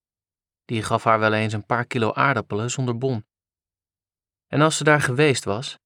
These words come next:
moest ze nog in de buurt van de Overtoom bij een kruidenier zijn om een nieuw soort koffiesurrogaat,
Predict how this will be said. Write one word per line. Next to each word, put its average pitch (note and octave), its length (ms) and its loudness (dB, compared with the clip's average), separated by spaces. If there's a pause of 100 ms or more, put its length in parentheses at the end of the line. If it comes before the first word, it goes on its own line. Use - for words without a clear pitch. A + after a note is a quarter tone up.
(380)
moest D3+ 240 0
ze D3+ 60 0
nog C#3+ 180 4
in C#3+ 120 0
de C3 80 -2
buurt D3+ 280 0
van C3+ 140 2
de B2+ 80 4
Overtoom C3 640 0
bij B2+ 140 2
een C3+ 80 0
kruidenier B2+ 560 0
zijn A#2 360 -2 (260)
om C#3 200 2
een C3 100 4
nieuw E3 160 2
soort D3 340 0
koffiesurrogaat, A2 920 -4